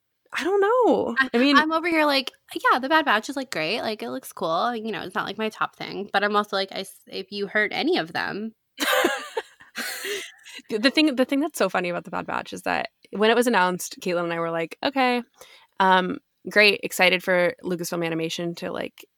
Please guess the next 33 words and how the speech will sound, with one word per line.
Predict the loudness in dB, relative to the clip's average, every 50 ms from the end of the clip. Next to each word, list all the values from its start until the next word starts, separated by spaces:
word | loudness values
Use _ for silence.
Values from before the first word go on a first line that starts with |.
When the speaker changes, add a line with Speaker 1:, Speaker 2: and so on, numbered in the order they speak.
| _ _ -12 -4
Speaker 1:
be | -2 -2 0
working | 0 -2 -4 -2 -2 0 0 2
Speaker 2:
Yeah. | 2 0 0 0
Speaker 1:
and | 0 0 0 0 -2 -4 -10 _
working | -4 -4 -4 -2 -4 -4
on | -4 -2
something." | -2 -4 -4 -4 -6 -6 -8 -10 _ _ _ _ _ _ _
And | 0 2 2 2
we | 2 2
were | 2 4 4
like, | 4 2 2 0 -4 -6 -2
"Oh, | 0
it's | 0 0 2
gonna | 0 0 0
be | 0 -2
great | -2 -4 -4 -4
when | -4 -6
it | -6
comes | -6 -8 -8 -6
out. | -6 -8 -6
Like, | -6 -8 -8 -4 -2
I | 0 0
know | 0 0 0 -2 -2
it, | -2 -4 -6 -8 -10
'cause | -10 -10 -12 -12 -14 -16 -16 -18 _ _ _ _ -4 0
we | 2
love | 6 6 6 6 6
anything | 4 0 0 -4 -4 -6 -4 -6 -6 -8 -8
that | -2 0 2 2 2 0 -2
is | -2 -4 -4 -4 0
Star | 0 2 2
Wars | 2 0 -2
animation." | -4 -6 -6 -6 -8 -8 -10 -10 -10 -10 -10